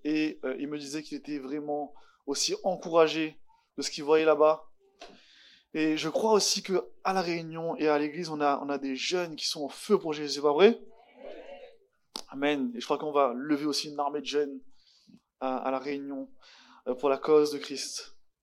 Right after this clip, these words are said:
<clears throat> Et, euh, oui, il y a aussi le pasteur G G qui est avec lui. Et donc, euh, ils sont, ils sont là-bas. Et le week-end prochain, ils seront en Suisse.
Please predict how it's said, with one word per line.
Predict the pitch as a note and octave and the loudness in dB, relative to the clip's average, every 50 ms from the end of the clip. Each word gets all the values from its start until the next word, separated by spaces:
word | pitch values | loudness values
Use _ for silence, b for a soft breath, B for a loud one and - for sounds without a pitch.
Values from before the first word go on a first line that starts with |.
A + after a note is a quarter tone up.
| _ - | _ -8
<clears throat> | G#3+ A#3+ - - - - - - - _ _ _ _ _ _ _ _ _ _ _ _ _ _ _ _ _ _ C#4+ _ _ _ _ _ _ _ _ _ - - - B B B B B B B B B B B B B B B B B B B B _ _ - D3+ | -6 -6 -6 -8 -10 -12 -16 -20 -20 _ _ _ _ _ _ _ _ _ _ _ _ _ _ _ _ _ _ _ _ _ _ _ _ _ _ _ _ -16 -16 -16 B B B B B B B B B B B B B B B B B B B B _ _ 0 4
Et, | D3+ D3+ D#3 D#3 D3 | 4 6 6 6 6
euh, | D3 C#3+ C#3+ C#3 C3+ C#3 | 6 6 6 6 6 6
oui, | D3 D#3 D3 D3 | 4 2 0 2
il | D3 D3 D3 C#3+ | 4 4 4 4
y | |
a | C#3+ | 4
aussi | C#3 - - | 2 2 0
le | D#3+ | -2
pasteur | E3 D3+ - E3 D#3 | -2 -2 0 0 0
G | D3+ D3 | 0 0
G | C#3+ D3 C#3+ | -2 -2 -2
qui | - - | 0 2
est | D#3 | 2
avec | C#3+ C#3+ C#3 - | 2 2 0 -2
lui. | D#3 D#3+ D#3+ - - - - - - - _ - | -8 -10 -10 -12 -12 -14 -16 -20 -20 -16 _ -6
Et | C3+ C3 | -6 -4
donc, | C3 C#3+ C#3 B2+ - | -4 -6 -6 -4 -2
euh, | C#3+ C3+ | -2 -2
ils | C3 | -2
sont, | C3 - - D3+ D3+ D3 C#3+ C#3 C#3 B2+ | -2 -4 -4 -6 -6 -6 -6 -8 -8 -8
ils | C3 | -8
sont | - - D#3 | -8 -4 -4
là-bas. | C#3+ C3+ B2+ C#3+ D3+ D#3 D#3 - | -2 -2 0 2 2 2 2 0
Et | D3+ C#3+ | 0 -2
le | C#3 D3 | -2 -2
week-end | D3 D3+ - F3+ F3 | -2 -2 -2 -4 -4
prochain, | D#3 - - D#3+ D3 - F3 | -2 -2 -2 0 0 0 -2
ils | E3 | -2
seront | - - D#3+ D#3 D3+ | -2 -4 -4 -4 -4
en | C#3+ | -4
Suisse. | C#3 - - - G3 G#3+ G3+ - - - - - | -4 -6 -6 -4 -4 -4 -2 -4 -6 -6 -10 -14